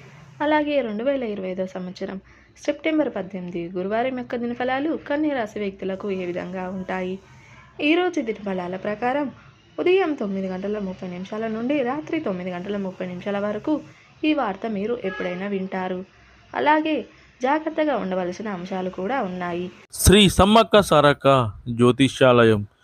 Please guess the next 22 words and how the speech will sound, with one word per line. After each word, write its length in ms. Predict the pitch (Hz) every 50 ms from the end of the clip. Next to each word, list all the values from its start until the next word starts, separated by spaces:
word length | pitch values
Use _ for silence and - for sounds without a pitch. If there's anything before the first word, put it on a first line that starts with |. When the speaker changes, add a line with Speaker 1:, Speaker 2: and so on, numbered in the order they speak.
| _ _ _ -
Speaker 2:
మీ 100 | 170 208
యొక్క 220 | 226 226 214 -
ప్రతి 320 | 214 180 202 202 190 226 220
సమస్యకి 640 | - 202 196 202 202 - - 196 180 190 202 190 175
పరిష్కారం 580 | 151 - 135 139 131 - - 151 147 139 151 151
చెప్పబడును. 680 | - - 120 - - 127 123 120 117 117 117 110 107 104 _ - - - _ _ -
అన్ని 260 | 127 131 139 151 165
విషయాలు 640 | 160 160 170 165 - 185 185 190 190 190 190 180 156 - _ _ _ _ _ -
ఫోన్లో 320 | 131 139 165 180 202 202
స్వయంగా 380 | 175 - 147 135 135 135 135 147
చెప్పబడును. 720 | 139 - 131 117 - 123 113 117 113 120 117 113 110 107 - _ _ _ _ _ _ _ -
మీరు 220 | 151 170 170 170
ఎక్కడెక్కడ 640 | 170 151 165 185 - - 214 202 196 185 185 185 175
జ్యోతిష్యం 560 | 160 131 139 143 135 147 156 139 160 156 147
చెప్పించుకొని 760 | 156 151 147 - 160 147 160 156 151 170 170 175 175 147 123 _ _ _ _ _ -
అది 160 | 131 127 131 143
నెరవేరలేదని 840 | 135 123 123 131 143 156 175 185 185 175 165 156 147 143 143 151
బాధపడుతున్నారా? 1120 | 143 120 117 113 117 123 117 127 131 127 123 147 143 151 160 160 165 170 180 175 147 113 - _ _ - - _ _ _ - -
మన 220 | 123 127 131 139
నుదిటి 340 | 139 135 139 147 175 175 190
రాతను 320 | 175 175 165 151 139 147 139
రాసే 500 | 127 127 127 120 - 143 143 131 113